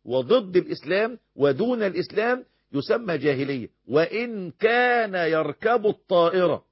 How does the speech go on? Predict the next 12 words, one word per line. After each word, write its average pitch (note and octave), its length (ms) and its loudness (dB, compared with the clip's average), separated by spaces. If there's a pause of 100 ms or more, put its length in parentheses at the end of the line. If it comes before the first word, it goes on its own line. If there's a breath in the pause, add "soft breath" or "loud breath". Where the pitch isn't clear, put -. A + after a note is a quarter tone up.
(880)
وإن E3 440 0
كان G#3+ 680 2
يركب G3+ 760 0
أفخم G3+ 680 -2
وأحدث D#3 680 -2
السيارات، F3 720 0 (540)
وإن C#3+ 340 0
كان G#3+ 420 2
قد E3 300 -2
وصل G#3 560 2 (100)
إلى F3 160 0
الفضاء، G3+ 680 4